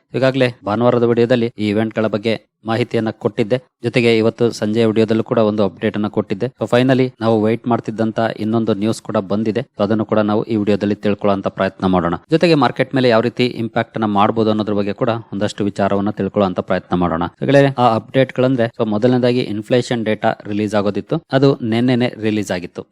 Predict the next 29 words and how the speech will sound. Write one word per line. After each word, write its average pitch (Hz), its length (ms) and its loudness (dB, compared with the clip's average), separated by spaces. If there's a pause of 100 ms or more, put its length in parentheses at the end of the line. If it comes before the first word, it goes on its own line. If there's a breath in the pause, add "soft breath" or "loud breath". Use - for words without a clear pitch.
ಈಗಾಗಲೇ 120 340 2
ಸಂಜೆ 110 360 0
ವಿಡಿಯೋದಲ್ಲಿ 113 500 2
ಇದ್ರ 117 160 0
ಬಗ್ಗೆ 113 280 0
ಬ್ರೀಫ್ 110 360 -2
ಆಗಿ 110 160 0
ಕವರ್ 104 300 0
ಮಾಡಿದ್ದೆ. 101 580 -4
ಅದು 160 220 6
ನಮ್ಮ 131 500 0
ಇನ್ಫ್ಲೇಷನ್ 123 500 -2
ಡೇಟಾ 110 200 0
ಅಲ್ಲ, 98 140 0
ಅಮೆರಿಕದ 123 600 -4
ಇನ್ಫ್ಲೇಷನ್ 104 560 -4
ಡೇಟಾ. - 380 -14 (120)
So 135 60 0
ಯಾವ 131 120 6
ರೀತಿ 143 240 2
ಇತ್ತು 139 360 -2
ಅಂತ 139 180 0
ನಾವು 131 180 0
ನೋಡೋದಾದ್ರೆ 127 460 0
ನೋಡ್ಬೋದು, 120 280 2
ಯು 135 260 2
ಎಸ್ 131 140 -4
inflation 120 460 -2
falls 117 480 -2